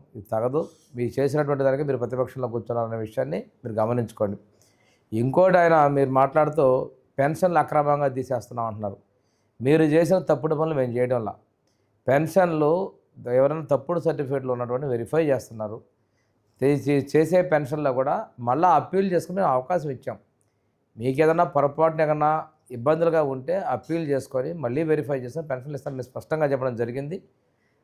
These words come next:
అంతేగాని మీలాగా ఉన్నటువంటి వ్యక్తులు చనిపోయారనో, వేరే కుటుంబాలు తీసుకొచ్చి మ్యాపింగ్ చేసో, ప్రజలు మభ్యపెట్టేటువంటి తప్పుడు పనులు మేము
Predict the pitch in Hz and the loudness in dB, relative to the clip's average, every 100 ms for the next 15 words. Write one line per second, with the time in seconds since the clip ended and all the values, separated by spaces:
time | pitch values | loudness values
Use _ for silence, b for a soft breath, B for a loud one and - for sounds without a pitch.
0 | - 139 185 185 180 170 170 170 - 135 | -4 2 4 6 4 4 2 0 -6 -2
1 | 156 175 170 156 160 170 170 143 156 156 | 2 4 4 4 4 4 0 -2 -2 0
2 | 156 151 151 143 139 139 160 151 143 139 | -2 -4 -6 -2 -2 0 0 0 0 -2
3 | 143 - 127 139 160 165 165 151 151 143 | -6 -8 -6 0 2 0 -2 -4 -2 -2
4 | 135 139 131 120 135 156 151 139 131 139 | -4 -8 -6 -2 -2 -2 -4 -4 -4 -6
5 | 143 131 131 156 139 123 139 135 131 127 | -6 -4 -2 -2 -2 -4 -4 -6 -6 -8
6 | 117 123 139 131 139 127 | -6 -6 -4 -4 -4 -6